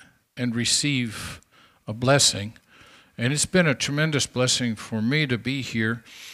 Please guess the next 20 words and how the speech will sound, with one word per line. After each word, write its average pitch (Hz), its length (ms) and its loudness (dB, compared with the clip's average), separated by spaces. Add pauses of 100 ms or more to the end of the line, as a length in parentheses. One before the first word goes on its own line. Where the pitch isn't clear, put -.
(160)
and 104 140 -6
to 120 80 0
listen 120 420 2
and 104 220 -2
learn 120 220 2
from 113 200 -8
some 120 200 -4
of 107 100 -4
you 107 120 -4
guys. 110 440 -2 (420)
Um, 117 420 0 (1080)
Osvaldo 156 800 6
and 123 260 2
his 117 340 -2
friends 151 960 0
are 120 140 0
doing 139 340 0
it 123 160 0
in 117 140 -2
Canada. 131 600 0